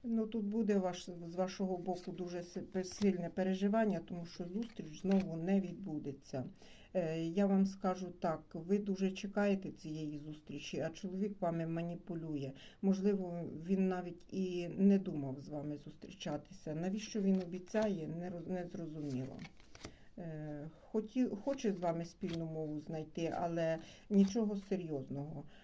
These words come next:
Е, просто, м, зустріч по легкості, так він хотів би, е, без, е, без обов'язків.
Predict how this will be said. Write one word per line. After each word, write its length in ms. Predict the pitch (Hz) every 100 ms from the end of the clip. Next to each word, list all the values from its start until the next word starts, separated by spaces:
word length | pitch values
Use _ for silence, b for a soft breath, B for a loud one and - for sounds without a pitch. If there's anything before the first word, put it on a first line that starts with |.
| B -
Е, 220 | 156 156 -
просто, 580 | 226 233 - 190 175 160 -
м, 540 | 165 160 156 156 156 165
зустріч 500 | 226 254 - 190 -
по 160 | 196
легкості, 600 | 160 139 143 147 147 -
так 320 | - 208 202 196
він 140 | 185
хотів 560 | 185 202 196 - 160 147
би, 260 | 131 123 - B B B B -
е, 280 | 165 160 160
без, 340 | 190 202 196 190
е, 260 | 185 180
без 260 | 175 208 196
обов'язків. 800 | 190 170 151 139 131 - - 151